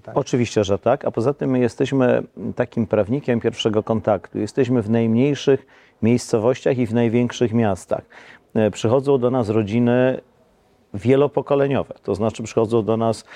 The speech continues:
Speaker 2: e, zdarza mi się tak, że przychodzą rodzice i mówią: „My u pana robiliśmy, kupowaliśmy mieszkanie, dzisiaj darujemy je, e, synowi. Być może on też do pana przyjdzie”. No ja zawsze dodaję, że nie wiem, czy ja jeszcze będę notariuszem, ale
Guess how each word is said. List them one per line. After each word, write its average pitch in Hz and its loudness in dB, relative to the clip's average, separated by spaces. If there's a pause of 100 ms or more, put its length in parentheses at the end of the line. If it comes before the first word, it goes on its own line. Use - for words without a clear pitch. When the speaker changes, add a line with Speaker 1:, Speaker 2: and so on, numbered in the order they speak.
(280)
Speaker 2:
e, 101 4 (200)
zdarza 117 0
mi 120 -2
się 113 0
tak, 113 -2
że 104 2 (340)
przychodzą 107 0
rodzice 120 2
i 113 0
mówią: 120 2
„My 117 2
u 123 2
pana 113 0
robiliśmy, 107 -2
kupowaliśmy 104 -2
mieszkanie, 120 0
dzisiaj 117 0
darujemy 117 2
je, 117 0 (460)
e, 117 2
synowi. 135 0
Być 101 -6
może 113 2
on 117 0
też 113 0
do 104 0
pana 113 0
przyjdzie”. 117 0
No 110 -2
ja 113 2
zawsze 113 -2
dodaję, 110 2
że 104 0
nie 110 2
wiem, 110 0 (200)
czy - 0
ja 117 4
jeszcze 110 -2
będę 107 0
notariuszem, 113 2 (440)
ale 127 2